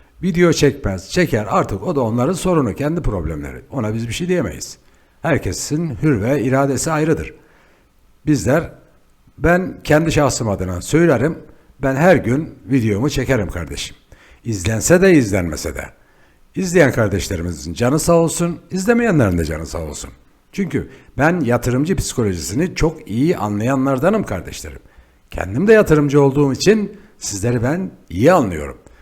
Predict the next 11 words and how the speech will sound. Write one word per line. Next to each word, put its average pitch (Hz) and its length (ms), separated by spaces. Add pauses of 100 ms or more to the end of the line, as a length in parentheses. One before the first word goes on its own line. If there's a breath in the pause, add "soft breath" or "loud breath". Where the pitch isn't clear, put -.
(240 soft breath)
Onun 196 220
için 107 300
de 175 340 (180 loud breath)
sizlerin 135 720
en 208 200
ufak 113 400
bir 117 120
morale 120 440
ihtiyacınız 131 640
olduğu 110 420
anda 104 500